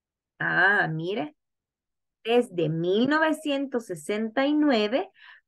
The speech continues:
hasta el año de mil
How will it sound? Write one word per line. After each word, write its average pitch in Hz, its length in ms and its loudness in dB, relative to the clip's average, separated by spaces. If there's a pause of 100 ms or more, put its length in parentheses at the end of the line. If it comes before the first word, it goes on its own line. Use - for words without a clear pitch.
hasta 277 580 4
el 214 240 -4
año 269 560 2 (680)
de 202 160 0
mil 269 400 0